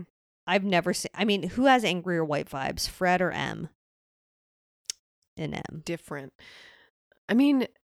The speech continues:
Speaker 2: I don't know.
Speaker 1: I feel like Fred,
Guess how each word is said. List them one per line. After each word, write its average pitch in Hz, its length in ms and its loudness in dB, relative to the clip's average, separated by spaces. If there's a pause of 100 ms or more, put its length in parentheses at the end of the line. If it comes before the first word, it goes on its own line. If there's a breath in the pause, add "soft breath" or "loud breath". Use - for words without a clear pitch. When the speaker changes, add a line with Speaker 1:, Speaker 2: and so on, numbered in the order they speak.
(220)
Speaker 2:
I 247 120 -2
don't 294 120 -2
know. 330 460 -2 (360)
Speaker 1:
I 214 60 2
feel 381 180 0
like 480 100 0
Fred, 180 800 2